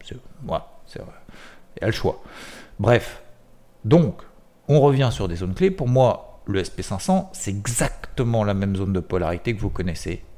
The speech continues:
Quatre mille quatre-vingt-dix, quatre mille cent. Tant qu'on tient quatre mille quatre-vingt-dix, allez, quatre mille quatre-vingts, quatre mille cent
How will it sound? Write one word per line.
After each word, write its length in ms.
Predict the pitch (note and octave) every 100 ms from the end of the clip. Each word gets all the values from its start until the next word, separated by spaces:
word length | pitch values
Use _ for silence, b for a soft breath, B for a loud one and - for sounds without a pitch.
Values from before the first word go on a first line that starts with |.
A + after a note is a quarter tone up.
| -
Quatre 240 | - - C#3
mille 160 | C3
quatre-vingt-dix, 500 | - - G#2+ F#2+ F#2+
quatre 220 | - -
mille 120 | - -
cent. 180 | - - - -
Tant 120 | C3
qu'on 140 | B2
tient 180 | A2 G#2+
quatre 240 | F#2+ G2
mille 120 | G#2+ F#2+
quatre-vingt-dix, 760 | F#2+ - F#2+ G2 F#2 - - - -
allez, 160 | G2 F#2+
quatre 220 | A2+ -
mille 120 | B2
quatre-vingts, 520 | B2 - A#2+ A2 F2+ - b b -
quatre 180 | - -
mille 100 | F2+
cent 260 | A#2 B2+